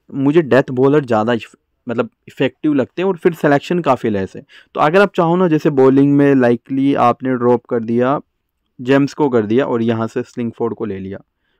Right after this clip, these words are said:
कोई इशू नहीं है, बिल्कुल ले सकते हो। बाकी मैंने नहीं किया है, जो, जो जे जेम्स है अच्छा प्लेयर है। तो ये मेरी डेमो टीम इस मैच के लिए स्मॉल लीग की है। And वीसी के बेस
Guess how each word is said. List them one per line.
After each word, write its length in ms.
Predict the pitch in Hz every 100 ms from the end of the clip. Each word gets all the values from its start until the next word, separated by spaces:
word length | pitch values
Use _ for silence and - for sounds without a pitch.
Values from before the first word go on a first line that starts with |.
| _
कोई 300 | - 190 180
इशू 180 | 123 120
नहीं 140 | 101
है, 80 | 101
बिल्कुल 320 | 120 160 180 156
ले 100 | 110
सकते 360 | 104 - -
हो। 100 | - _ _ _ _ _ _
बाकी 280 | - 120 -
मैंने 220 | 139 127
नहीं 140 | 120 101
किया 220 | - 101
है, 80 | 101
जो, 240 | 117 113 -
जो 280 | 117 120 117
जे 240 | 107 120
जेम्स 320 | 117 117 120
है 60 | 151
अच्छा 220 | - -
प्लेयर 260 | 110 101 98
है। 60 |
तो 120 | 107 135
ये 180 | 139
मेरी 240 | 175 170 180
डेमो 280 | 135 127 147
टीम 260 | 151 147
इस 140 | 135 131
मैच 220 | 127 -
के 140 | 135
लिए 120 | 131
स्मॉल 300 | 123 113 110
लीग 160 | 110 113 -
की 120 | 113
है। 140 | 139 - _ _ _ _ -
And 480 | 101 98 95 101 98 _ -
वीसी 360 | 120 143 - 180
के 140 | 190
बेस 240 | 165 151